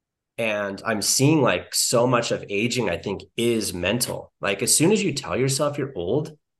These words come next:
I think actual, like, biological things start happening to your body. Like, I think you start getting old,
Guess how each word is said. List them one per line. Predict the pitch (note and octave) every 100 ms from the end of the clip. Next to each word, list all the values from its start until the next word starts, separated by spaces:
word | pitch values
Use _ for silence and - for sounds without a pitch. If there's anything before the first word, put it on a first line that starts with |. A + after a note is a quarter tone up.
| _ _ _
I | A#2+
think | C3+ F3+ G3+ G3 - _ _ _ _ -
actual, | A2 G#2+ B2+
like, | A2+ G#2 -
biological | - G2 A2 F#2+ E2+ A2+ G#2 F2+
things | F#2+ G#2+ -
start | - -
happening | E2 D#2+ D#2+ D#2+
to | -
your | E2
body. | D#2 F2+ D#2+ -
Like, | - F2+
I | A2+
think | - - A#2 C3+
you | F#2
start | - F2 -
getting | - D#2+ D2
old, | D2 D2 -